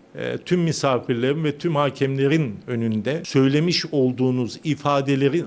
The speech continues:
aynısını kamuoyunun önünde insanlarla paylaşmanızı istiyorum. Bu konuda bir cesaretiniz varsa, kapalı kapılar ardında bunu söylemek önemli değildir. Bunu kamuoyunda ö-, e, söylemek önemlidir. Fenerbahçe'nin de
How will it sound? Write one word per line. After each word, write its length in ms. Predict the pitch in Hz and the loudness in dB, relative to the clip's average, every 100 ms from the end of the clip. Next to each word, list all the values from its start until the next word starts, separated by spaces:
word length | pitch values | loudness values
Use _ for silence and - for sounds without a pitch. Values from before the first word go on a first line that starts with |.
| - | -2
aynısını 680 | 175 175 131 - 123 131 190 | -2 0 0 -4 -6 -8 -8
kamuoyunun 760 | - 160 180 185 160 135 131 - | -2 0 4 4 4 2 -2 -2
önünde 580 | 151 135 120 120 160 185 - | 0 0 -2 -2 -4 -6 -4
insanlarla 680 | 165 - 156 135 131 165 165 | -2 0 0 2 0 0 -2
paylaşmanızı 1000 | 135 131 135 - 139 127 131 117 151 127 - - - | 0 2 2 0 -2 -2 -2 -2 -2 -2 -6 -20 -14
istiyorum. 540 | 110 - 110 101 95 - - - | -12 -4 -4 -2 -6 -12 -20 -10
Bu 100 | 147 | -6
konuda 360 | 143 127 127 135 | -2 -2 0 0
bir 160 | 127 | 0
cesaretiniz 840 | 107 123 127 123 120 113 147 156 110 | 0 -2 0 0 0 -4 -6 -6 0
varsa, 520 | 127 123 - 113 - - - - | 0 0 -4 -6 -6 -14 -20 -12
kapalı 380 | - 131 151 156 | -4 0 0 0
kapılar 420 | 147 135 143 143 143 | -2 -2 0 0 2
ardında 540 | 147 135 135 139 143 | 0 0 -2 0 -2
bunu 160 | 135 139 | -2 -4
söylemek 580 | - 131 131 135 135 147 | 0 0 0 -2 -4 -4
önemli 420 | 131 127 131 120 | -2 0 -2 0
değildir. 420 | 135 131 113 165 - - - | 0 0 -4 -8 -10 -20 -16
Bunu 260 | 135 147 180 | -4 -2 -2
kamuoyunda 600 | - 147 175 160 127 113 | 0 2 4 4 4 2
ö-, 260 | 117 131 113 | 0 0 -2
e, 720 | 117 127 113 110 104 104 113 | -4 -6 -2 -2 -4 -8 -6
söylemek 480 | - 120 113 107 127 | -2 0 0 0 -2
önemlidir. 480 | 110 107 104 107 170 - - - - | 0 0 -2 -4 -8 -16 -20 -20 -6
Fenerbahçe'nin 880 | 135 160 180 156 135 - 123 113 101 | 0 2 2 2 0 0 -2 -2 -4
de 200 | 113 | -6